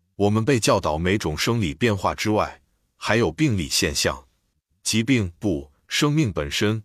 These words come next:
或者更确切地说，生命的客观现象，是由身体组织的一定条件和变化产生的。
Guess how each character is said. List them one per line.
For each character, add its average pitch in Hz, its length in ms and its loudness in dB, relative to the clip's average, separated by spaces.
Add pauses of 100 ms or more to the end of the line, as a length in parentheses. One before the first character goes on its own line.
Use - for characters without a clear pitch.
或 - 260 0
者 82 180 -2
更 110 240 -2
确 - 180 0
切 87 180 -2
地 80 100 -4
说， 78 380 -4 (260)
生 147 220 0
命 147 200 0
的 85 80 0
客 92 220 -2
观 104 180 0
现 82 240 -2
象， 73 280 -4 (280)
是 - 220 0
由 101 140 4
身 147 220 0
体 101 200 -6
组 78 200 -6
织 113 160 -4
的 98 100 0
一 85 180 -2
定 107 180 -2
条 82 260 -2
件 98 220 0
和 90 160 -4
变 104 200 0
化 95 200 -2
产 73 200 -8
生 104 260 -4
的。 80 240 -6